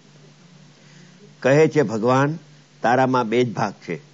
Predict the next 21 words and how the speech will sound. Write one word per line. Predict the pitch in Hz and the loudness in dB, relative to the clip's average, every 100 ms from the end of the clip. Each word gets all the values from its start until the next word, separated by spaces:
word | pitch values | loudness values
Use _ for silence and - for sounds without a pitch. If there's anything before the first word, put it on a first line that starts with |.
| _ - - | _ -20 -4
પાનું | 117 135 127 | -2 0 0
બાવન. | 113 107 80 - - _ - - - - - | 0 0 -6 -16 -20 _ -20 -20 -20 -20 -6
એક | 117 | -6
સામાન્ય | - 113 120 135 147 147 | -4 -2 0 0 0 -2
ને | 139 | -2
બીજો | 120 120 | 0 0
વિશેષ. | 110 107 123 98 - - - - - | -2 -2 -4 -6 -12 -20 -20 -20 -14
આ | 95 131 | -4 -2
સિવાય | 143 - 127 127 139 156 - - - - | -2 -6 -4 0 0 -2 -8 -20 -20 -4
ત્રીજો | 131 143 160 156 | 0 2 2 0
કોઈ | - 160 185 | 0 2 2
દ્રવ્યનો | 156 151 147 139 131 | 2 2 2 2 0
અંશ | 120 135 160 - - - - _ | 0 0 -2 -8 -20 -20 -20 _
તારામાં | 120 131 131 127 127 151 147 | 0 2 2 2 0 -2 -4
ત્રણ | - 139 139 | 0 0 0
કાળ, | - 147 214 | -2 2 2
ત્રણ | 202 185 175 | 2 2 4
લોકમાં | 156 123 131 | 4 2 -2
નથી. | 120 95 90 78 - - _ - - - - | -2 -6 -10 -12 -18 -20 _ -20 -20 -20 -12
જેની | 87 127 139 135 | 0 2 2 2
વ્યવસ્થા | 117 131 127 - 135 135 | 2 0 -2 -4 -2 -4